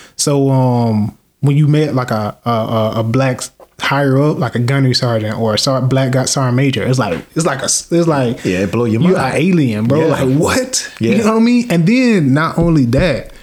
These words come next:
Speaker 1: when you meet a black gunnery sergeant or, or, or a sergeant major and they cool, bro.
Speaker 2: I was getting ready to go
Speaker 1: You know
Speaker 2: to
Speaker 1: what I
Speaker 2: that.
Speaker 1: mean?
Speaker 2: I
Speaker 1: And
Speaker 2: was
Speaker 1: they
Speaker 2: getting ready to
Speaker 1: cool.
Speaker 2: go, I was
Speaker 1: And they
Speaker 2: getting ready to
Speaker 1: like,
Speaker 2: go to that.
Speaker 1: "Have a seat, man. Talk to you." You still keeping it professional, but it's,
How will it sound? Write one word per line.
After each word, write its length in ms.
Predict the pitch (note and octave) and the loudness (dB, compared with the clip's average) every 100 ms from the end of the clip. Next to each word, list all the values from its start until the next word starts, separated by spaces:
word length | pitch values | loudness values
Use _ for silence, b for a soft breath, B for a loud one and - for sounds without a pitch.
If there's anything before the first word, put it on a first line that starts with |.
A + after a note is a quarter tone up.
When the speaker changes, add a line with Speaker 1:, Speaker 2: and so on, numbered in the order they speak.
| B B B _ - | B B B _ 0
Speaker 1:
when 120 | D3+ | 2
you 80 | E3+ | 4
meet 180 | E3+ | 4
a 60 | C#3 | 2
black 300 | C3 C#3+ C#3 | 2 0 2
gunnery 240 | C#3 C#3+ | 2 2
sergeant 360 | C3+ C3+ C3 B2+ | 2 2 2 0
or, 220 | B2+ B2 | 0 0
or, 340 | A#2 A#2 A2+ - | 0 0 -2 -2
or 180 | A#2 | 0
a 40 | A2 | 0
sergeant 320 | - C3+ B2+ | 0 0 2
major 400 | C3+ C#3+ B2 G#2+ - | 2 2 2 0 0
and 100 | B2 | 0
they 120 | A#2 | 0
cool, 420 | - D#3+ D#3+ B2+ | -2 0 2 2
bro. 280 | G#2+ A2+ B2 B2 B - | 0 0 0 -2 B -6
Speaker 2:
I 120 | B2+ | -2
was 120 | C3+ A2 | -2 0
getting 120 | C3 | 0
ready 120 | A#2 A2+ | 0 0
to 60 | |
go 60 | F#3 | 2
Speaker 1:
You 60 | G#3+ | 2
know 60 | |
Speaker 2:
to 60 | G#3 | 2
Speaker 1:
what 40 | |
I 20 | G#3+ | 2
Speaker 2:
that. 40 | |
Speaker 1:
mean? 220 | A3+ A#3 | 2 2
Speaker 2:
I 40 | G3+ | 2
Speaker 1:
And 80 | F3 | 0
Speaker 2:
was 60 | |
Speaker 1:
they 60 | D#3 | 2
Speaker 2:
getting 140 | C#3+ | 2
ready 100 | C3+ | 2
to 60 | C#3 | 2
Speaker 1:
cool. 200 | A3+ G#3 | 2 4
Speaker 2:
go, 40 | C#3+ | 2
I 80 | |
was 180 | C3+ C#3 | 0 0
Speaker 1:
And 20 | |
they 120 | F3+ E3+ | 2 2
Speaker 2:
getting 100 | E3 | 2
ready 140 | D#3+ | 2
to 60 | E3 | 0
Speaker 1:
like, 80 | |
Speaker 2:
go 140 | - D3+ | 0 0
to 100 | A2+ | 0
that. 100 | F#2 | 0
Speaker 1:
"Have 140 | G#2 | 0
a 60 | G3+ | 0
seat, 280 | - G3 D3 | 2 0 2
man. 220 | E3+ E3+ | 0 0
Talk 200 | F3+ F#3 | -2 -2
to 60 | C3+ | 0
you." 220 | A#2+ B2+ B B - | -2 -4 B B 0
You 120 | G3 | 0
still 240 | G3+ A#3+ | 2 0
keeping 220 | A#3 F#3+ | 0 0
it 80 | G3 | 0
professional, 500 | E3 - A3 A3+ G#3 | -2 -4 -2 0 2
but 160 | F3 D3 | 2 2
it's, 140 | D3+ | 0